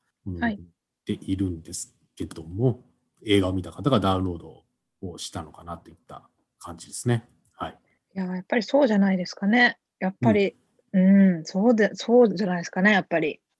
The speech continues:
Speaker 1: そうですね。まあ、名探偵コナンの映画っていうのは、あの、興行収入的に、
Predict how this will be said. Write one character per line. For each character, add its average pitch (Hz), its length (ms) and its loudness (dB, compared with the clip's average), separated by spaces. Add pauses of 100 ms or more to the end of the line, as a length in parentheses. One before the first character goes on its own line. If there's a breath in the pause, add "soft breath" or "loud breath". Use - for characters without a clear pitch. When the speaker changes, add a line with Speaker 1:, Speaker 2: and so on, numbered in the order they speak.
(120)
Speaker 1:
そ 170 180 4
う 110 40 6
で - 60 -4
す - 100 -6
ね。 120 60 -2
ま 120 180 6
あ、 113 80 6
名 135 160 6
探 147 160 4
偵 101 160 -4
コ 107 160 0
ナ 92 80 -2
ン 85 80 -10 (400)
の 87 240 -14
映 101 300 0
画 98 100 -2
っ 92 80 -6
て - 160 -12
い 85 40 -6
う - 20 -12
の 80 120 -18
は、 - 300 -18
あ - 20 -6
の、 87 200 -12 (120)
興 107 140 0
行 101 280 0
収 - 260 -8
入 95 120 -4
的 - 220 -12
に、 85 100 -14